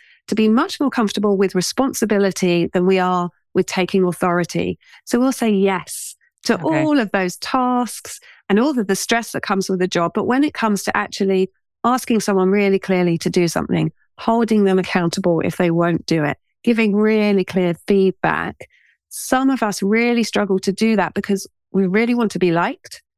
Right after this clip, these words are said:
Speaker 1: Society tells us we need to be likable to succeed in the workplace. And so we struggle to have those difficult conversations. So for me, it's about stepping into that authority that comes with your role. And there are various tools to do that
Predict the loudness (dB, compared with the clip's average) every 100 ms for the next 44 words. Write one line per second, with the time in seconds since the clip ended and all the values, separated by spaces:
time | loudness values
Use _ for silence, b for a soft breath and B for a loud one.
0 | _ -2 -2 0 0 0 -2 0 0 0
1 | -2 -2 0 -2 -4 0 2 2 0 -2
2 | 0 2 0 -2 -4 -2 -2 -2 -4 -4
3 | -2 0 2 2 2 2 2 -2 -2 -2
4 | -2 -2 -6 -14 B B B B 0 2
5 | 2 0 0 -2 -2 -4 -2 -2 -2 -2
6 | -2 -2 -4 -2 -4 -2 -2 0 -2 -2
7 | -4 -4 -6 _ _ _ _ _ _ _
8 | _ -10 -2 0 2 2 2 0 -2 -2
9 | -4 -4 -4 0 2 2 0 -2 -2 -2
10 | -2 -2 -2 -4 -4 _ _ _ _ _
11 | _ _ -4 -2 0 0 0 -2 0 0
12 | 0 -2 0 0 0 0 0 -2 0 -2
13 | -4 -12 _ -12 -2 0 0 -2 -2 -2
14 | 0 2 0 -2 -8